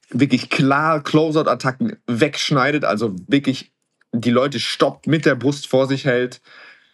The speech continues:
Ähm, du siehst ihm das an, dass er Bock darauf hat, diese Rolle anzunehmen und trotzdem gerade jetzt in dem, also im zweiten Drittel von dieser Saison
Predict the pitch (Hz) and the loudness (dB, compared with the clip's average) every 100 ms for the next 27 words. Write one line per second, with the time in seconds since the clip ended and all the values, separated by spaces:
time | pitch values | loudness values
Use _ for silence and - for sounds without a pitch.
0 | _ _ - 101 107 110 110 110 107 107 | _ _ -4 0 0 0 -2 -2 0 -2
1 | 87 _ _ _ _ _ _ _ - _ | -4 _ _ _ _ _ _ _ -20 _
2 | _ _ _ 135 117 120 135 180 - 156 | _ _ _ -4 -2 0 2 0 2 0
3 | 131 - 147 131 120 104 151 156 180 131 | 0 0 0 0 -2 0 -2 0 -2 0
4 | 131 147 143 147 123 113 139 95 143 165 | 0 0 0 0 2 2 2 0 -2 -2
5 | 160 135 120 - 143 143 156 143 104 127 | 0 0 -2 0 -2 0 0 0 0 0
6 | 117 117 139 - - 123 120 110 107 101 | 0 0 -2 -4 -2 0 0 0 0 -2
7 | 104 98 113 - 113 131 139 117 139 139 | 0 0 0 0 0 0 -2 -2 0 0
8 | 127 120 113 104 101 123 143 | 0 -2 -2 -2 -2 -2 -4